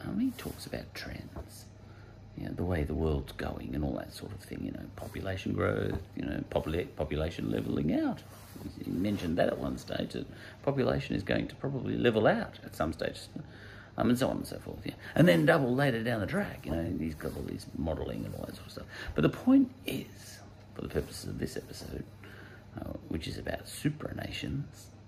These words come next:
like this Union State or whatever it's called, uh, comprising the Belarusians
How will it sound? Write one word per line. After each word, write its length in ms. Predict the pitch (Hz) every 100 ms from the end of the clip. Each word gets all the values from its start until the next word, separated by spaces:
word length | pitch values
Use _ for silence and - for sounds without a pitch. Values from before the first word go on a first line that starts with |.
| - - - - - - -
like 280 | 64 - -
this 440 | - - - - - - - -
Union 380 | 92 92 80 73
State 320 | - 82 71
or 120 | -
whatever 240 | 65 73 -
it's 140 | -
called, 440 | - - 58 147 - - - - - - - - - - - -
uh, 40 | - - - - -
comprising 760 | - 76 69 69 - 60 - - - - - - - - - - - - - -
the 80 | 71
Belarusians 800 | 76 65 67 71 - - 151